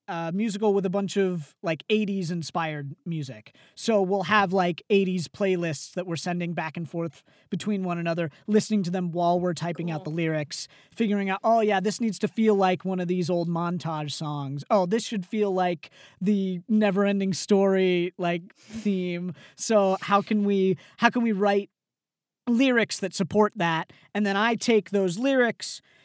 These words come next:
Speaker 1: figure out the melodies and the chords that are gonna sort of,
Speaker 2: Mm-hmm.
Speaker 1: uh, that are gonna match them. And then that's when Daniel Clintworth takes over and turns my,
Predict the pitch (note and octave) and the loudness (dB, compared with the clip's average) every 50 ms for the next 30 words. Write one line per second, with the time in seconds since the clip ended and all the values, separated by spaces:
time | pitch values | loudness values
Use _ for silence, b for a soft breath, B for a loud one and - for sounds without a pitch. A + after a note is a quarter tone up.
0 | b b b - - - C#4 A#3 F#3 G#3 A3+ A3 G#3 G3+ G3 G3 F#3+ - _ _ | b b b -8 -2 0 2 2 2 2 2 4 4 4 2 2 0 -2 _ _
1 | _ _ _ _ - - F3+ G3 G3+ G3+ G#3+ G#3+ A3 A3 G#3 G3+ G#3 G3+ D#3 F#3+ | _ _ _ _ -8 -4 -2 0 2 2 4 4 4 4 4 2 0 0 0 0
2 | F#3 F#3 F3+ - - F#3+ G3 F#3+ F#3+ F#3+ F#3+ F3+ D#3+ - - F3+ F3+ F3 E3+ F3 | -2 -2 -2 -2 0 2 2 4 4 2 0 -2 -2 -4 -4 -4 -4 -2 -4 -4
3 | E3+ E3 C#3+ - - E3+ E3 D#3 D3+ D3 C#3+ C#3+ C#3+ - - _ _ _ - A3+ | -4 -6 -6 -6 -6 -6 -6 -6 -6 -6 -8 -8 -12 -14 -18 _ _ _ -12 -10
4 | D#3 D3+ C#3+ C3+ C3+ C3 C3+ - _ _ - F#3+ F#3+ F#3+ F#3 F3 - - - F3+ | -8 -8 -8 -8 -8 -10 -12 -16 _ _ -4 -2 0 0 0 -2 -4 -4 -4 -4
5 | E3 F3 F#3+ G3+ G#3 A3+ - - - - A#3 G#3 G3 F#3+ F#3+ E3 b b b b | -2 -2 0 0 0 0 -2 -6 -4 0 0 2 2 2 -2 -4 b b b b
6 | b b b - G#3 G#3 F#3+ G3+ F#3+ F#3+ F#3 F#3 F3+ F3+ - _ _ - F3+ F3 | b b b -2 0 2 2 2 2 2 2 0 -4 -6 -10 _ _ -6 -2 -2
7 | F#3 F3+ - - - F#3 F3+ E3+ E3+ D3 F3 E3 D#3+ D#3+ D#3+ D#3 C#3 - C4 C#4 | 0 -2 -2 -6 -6 -4 -4 -4 -4 -4 -4 -4 -4 -4 -6 -6 -4 -2 -2 -2
8 | A#3+ A#3+ A3 G#3 - - G#3+ G3+ E3+ - - F#3+ F#3 F3 E3+ E3+ D#3+ D#3 D#3+ D#3 | 0 -2 -2 -2 0 0 0 0 0 0 0 0 0 0 0 -2 -2 -2 -4 -6
9 | - E3+ F3+ E3 D#3+ D#3+ E3 D#3 C3 C#3+ D#3 D3 D3 C#3+ C#3 C#3+ | -6 -8 -6 -6 -6 -6 -6 -8 -8 -8 -8 -8 -8 -8 -8 -10